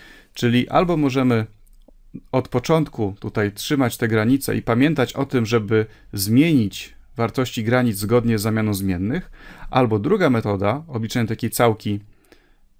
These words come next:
oznaczonej metodą przez podstawienie, to jest najpierw obliczyć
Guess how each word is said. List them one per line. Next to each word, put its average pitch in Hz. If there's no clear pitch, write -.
oznaczonej 117
metodą 117
przez -
podstawienie, 113
to 160
jest 156
najpierw 170
obliczyć 127